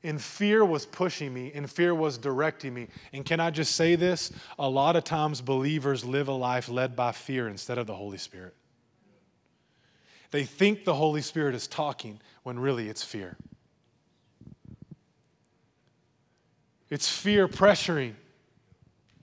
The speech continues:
"Oh, no, kids, my kids can't go to youth camp 'cause something bad might happen."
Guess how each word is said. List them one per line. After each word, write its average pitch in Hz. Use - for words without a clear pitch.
"Oh, 147
no, 156
kids, 160
my 139
kids 160
can't 170
go 170
to 147
youth 143
camp 127
'cause 120
something 143
bad 143
might 123
happen." 107